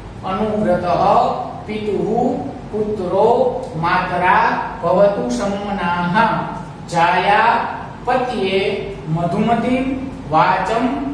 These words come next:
વદતુ શાંતિવામ." "જાયા પત્યે મધુમતીમ વાચમ વદતુ શાંતિવામ." આ મંત્ર કેમાંથી લેવામાં આવ્યો છે? તો કે જે પહેલો મંત્ર હતો મિત્રો આપણી ટેક્સ્ટબુકની અંદર,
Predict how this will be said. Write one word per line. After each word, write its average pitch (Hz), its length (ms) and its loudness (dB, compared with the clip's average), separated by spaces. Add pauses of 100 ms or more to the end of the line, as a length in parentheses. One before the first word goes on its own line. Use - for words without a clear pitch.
(160)
વદતુ 208 520 2
શાંતિવામ." 180 920 -2 (420)
"જાયા 170 840 2 (260)
પત્યે 180 840 -2 (180)
મધુમતીમ 226 880 0 (280)
વાચમ 180 640 2 (440)
વદતુ 208 560 2
શાંતિવામ." 180 800 -2 (380)
આ 208 100 2
મંત્ર 226 300 2
કેમાંથી 240 400 2
લેવામાં 233 260 4
આવ્યો 226 240 4
છે? 233 180 2 (360)
તો 208 60 -6
કે 214 140 2
જે 220 120 6
પહેલો 226 320 4
મંત્ર 254 360 4
હતો 247 180 4
મિત્રો 214 260 4
આપણી 202 220 6
ટેક્સ્ટબુકની 202 520 0
અંદર, 208 260 4